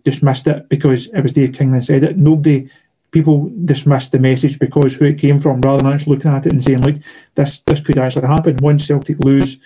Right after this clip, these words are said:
Rodgers, once they lose a couple of good players, once Rangers actually get their act together, it's only taken one good season, one full complete season from Rangers for Celtic's whole, whole structure just to, just to basically disintegrate. And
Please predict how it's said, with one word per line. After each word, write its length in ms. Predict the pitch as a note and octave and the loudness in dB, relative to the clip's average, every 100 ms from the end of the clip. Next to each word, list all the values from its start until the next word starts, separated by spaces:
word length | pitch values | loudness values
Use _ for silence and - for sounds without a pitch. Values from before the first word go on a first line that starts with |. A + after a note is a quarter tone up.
| - _ _ C#3 | -20 _ _ 0
Rodgers, 360 | C3+ C#3 - - _ _ - | 2 0 -4 -8 _ _ 0
once 220 | C#3+ C3+ | 2 2
they 60 | |
lose 200 | C3 C#3 | 2 2
a 40 | C3+ | 2
couple 300 | C#3+ C#3+ C3 | -2 0 0
of 60 | |
good 160 | B2+ C3 | 0 -2
players, 340 | C#3 C3+ C3 - _ - | 0 0 0 -6 _ 0
once 180 | D3 C#3+ | 0 2
Rangers 240 | C#3 C3 | 2 0
actually 380 | - - D3 C3 | -2 -2 -2 0
get 220 | C#3 D3 | 0 0
their 100 | C3+ | -2
act 120 | D#3+ | -2
together, 360 | - D3 C#3 B2+ _ _ _ | 2 2 0 -4 _ _ _
it's 140 | C3 E3+ | -2 2
only 180 | E3+ | 2
taken 480 | D#3 D#3 D3 D#3 C3 - _ | 2 2 2 0 -2 -8 _
one 280 | E3+ D3+ D3+ | 0 2 4
good 180 | D3 C#3 | 2 0
season, 440 | C#3+ C#3+ C#3+ - _ _ - B3 _ | 0 2 2 0 _ _ -20 -20 _
one 440 | - D#3 D#3 D3 - | 0 2 4 0 -4
full 260 | - D#3+ D3 | 0 2 2
complete 360 | D#3+ D3 D3+ | 0 0 0
season 300 | C3+ C3+ C#3+ | 2 2 2
from 180 | C#3 C#3+ | 4 2
Rangers 340 | C#3+ C3+ B2 - - - - | 2 2 -2 -6 -20 -14 -6
for 100 | D3 | 0
Celtic's 540 | C#3+ C#3 F3 F#3 - - D#3 | 0 0 -2 -4 -16 -12 -2
whole, 360 | D#3 D#3 D3 - _ | 2 2 0 -4 _
whole 180 | - C3+ | -2 -2
structure 420 | - - - D3 - _ | 0 -4 -2 -4 -6 _
just 180 | - C#3 | -4 0
to, 180 | C#3+ B2 - - - - - - | 0 -2 -10 -20 -20 -20 -10 -2
just 180 | C#3+ D3 | -2 0
to 100 | B2+ | 0
basically 260 | C#3+ C#3+ | 0 -2
disintegrate. 640 | C#3 C#3+ C#3+ D#3 D3+ C#3+ - - | -4 0 2 4 2 0 -4 -4
And 320 | B2+ A#2+ | -2 -2